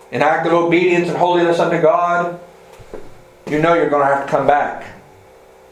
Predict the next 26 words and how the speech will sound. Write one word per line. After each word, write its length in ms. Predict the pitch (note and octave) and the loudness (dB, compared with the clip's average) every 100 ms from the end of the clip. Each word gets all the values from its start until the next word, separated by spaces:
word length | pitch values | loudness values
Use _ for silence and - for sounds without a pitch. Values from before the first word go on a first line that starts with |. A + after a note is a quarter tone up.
| - - - - - - - - - - - - - - - - - - - - - - - - - - - G#2+ | -20 -20 -20 -20 -20 -20 -20 -20 -20 -20 -20 -20 -20 -20 -20 -20 -20 -20 -20 -20 -20 -20 -20 -20 -20 -20 -20 -12
And 320 | G#2+ A2 G#2 | -6 -2 0
there's 220 | A2+ G#2+ | 0 0
different 420 | A#2+ C3 A#2+ G#2 - - - - - - - - - - - | 0 0 -2 -6 -14 -18 -18 -18 -20 -20 -20 -20 -20 -8 0
feasts 440 | E3+ E3+ D#3+ D#3+ | 2 2 0 -2
and 100 | B2 | 0
offerings 480 | C#3 E3+ E3 D3+ C#3 | 2 2 0 -2 -4
and 80 | B2+ | -2
things 160 | D#3+ D#3+ | -2 2
of 60 | |
that 160 | D3+ D3 | 2 2
nature, 400 | D#3 D#3 C#3+ C#3 | 2 2 2 2
but 120 | C3 | 4
ultimately, 680 | D3+ - A#2 A#2+ B2 C3+ - - - - - | 2 2 -2 -2 0 0 -2 -10 -18 -20 -4
that 160 | B2 B2 | -2 0
atonement's 460 | - F3+ E3 C3+ | 0 0 0 -2
gonna 180 | - C3 | 0 0
have 80 | C3 | 0
to 60 | B2+ | 0
be 80 | |
made 500 | C3 E3 C#3 C3 C3 - - | 0 0 0 -2 -6 -12 -10
every 260 | - B2 B2 | -2 0 2
year 420 | D#3 C3 - - - - - - - - - - | 2 0 -2 -6 -14 -20 -20 -20 -20 -20 -20 -14
for 100 | G2+ | -2
all 260 | A2 B2+ D3 | 0 2 0
you 80 | |
people. 400 | C#3 D#3 - - | 0 0 -2 -8